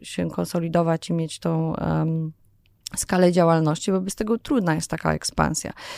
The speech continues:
I naszym innym, e, naszym innym sposobem, e, inwestowania spółki jest kupienie dwóch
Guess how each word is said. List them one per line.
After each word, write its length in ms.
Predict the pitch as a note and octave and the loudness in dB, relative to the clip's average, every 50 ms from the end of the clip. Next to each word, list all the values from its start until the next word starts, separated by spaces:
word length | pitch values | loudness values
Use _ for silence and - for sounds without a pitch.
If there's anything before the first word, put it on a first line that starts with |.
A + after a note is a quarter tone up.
| - - - | -14 -8 -2
I 100 | G3 G3+ | 2 2
naszym 360 | G#3+ A#3 - - G#3+ G#3 - | 2 2 4 2 2 2 2
innym, 440 | - G3 G3+ G3 F#3+ F#3+ F#3 F#3 - - | 2 2 2 2 2 2 2 0 -2 -2
e, 640 | - E3+ E3+ E3+ E3+ E3 E3 D#3+ E3 E3 F3+ - - | -2 -2 0 0 0 -2 -2 -2 -2 -2 -4 -4 -4
naszym 360 | - F3 F3 F3+ - - F#3 | -2 -2 -2 -2 -2 -2 -2
innym 140 | F#3+ F#3 F3+ | 0 0 -2
sposobem, 640 | - - - F3 - F#3 F3 E3 F3 E3+ E3+ E3+ E3+ | -4 -6 -8 -4 -2 -2 0 0 0 -2 -2 -2 -2
e, 300 | E3+ E3+ E3+ E3 E3 - - | -2 0 0 -2 -2 -4 -4
inwestowania 500 | - F3 E3 F3 - - E3+ F3+ F3+ F3 | -6 -4 -4 -4 -4 -4 -2 -2 -2 -2
spółki 340 | - - B3 B3+ - - - | -2 -2 -4 -4 -2 -2 -2
jest 180 | G#3+ G3+ - - | -2 -2 -4 -8
kupienie 560 | - - F#3+ - - G#3 G3 G3 G3 F#3 F3+ | -14 -16 -14 -8 -2 -2 0 0 2 0 0
dwóch 520 | E3 F#3 E3+ F3 G#3 A#3+ C4 B3+ - - | 0 -2 0 2 2 2 2 0 -2 -10